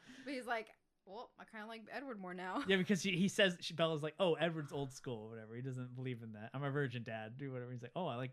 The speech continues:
Speaker 2: Edward a little bit more now."
Speaker 1: Sh-, I would like him a little bit more, too, as a parent.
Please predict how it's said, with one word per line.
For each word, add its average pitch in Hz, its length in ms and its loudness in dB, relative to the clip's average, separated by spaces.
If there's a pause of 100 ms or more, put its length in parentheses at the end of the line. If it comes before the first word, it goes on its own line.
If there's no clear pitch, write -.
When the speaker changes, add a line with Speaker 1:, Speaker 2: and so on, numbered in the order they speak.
(140)
Speaker 2:
Edward 143 220 -2
a - 20 -2
little 147 120 0
bit 147 140 -4
more 185 200 -4
now." 117 260 -6 (340)
Speaker 1:
Sh-, - 180 -14 (160)
I 180 100 -4
would 214 120 -4
like 208 180 0
him 214 120 -6
a 208 40 -6
little 202 140 -6
bit 190 160 -8
more, 196 180 -8
too, 226 220 -12
as 208 160 -6
a 190 60 -12
parent. 214 360 -6